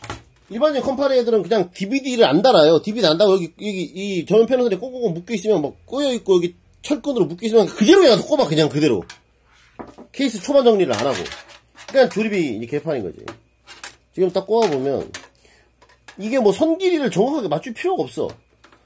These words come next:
지금 말하는 선 길이는 바로 뭐다? 예, 지금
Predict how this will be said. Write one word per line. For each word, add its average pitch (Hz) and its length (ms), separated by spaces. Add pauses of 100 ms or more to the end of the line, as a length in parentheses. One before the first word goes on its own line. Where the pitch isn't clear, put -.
지금 269 260
말하는 240 300
선 247 160
길이는 226 300
바로 156 200
뭐다? 143 360
예, 127 280 (280)
지금 165 380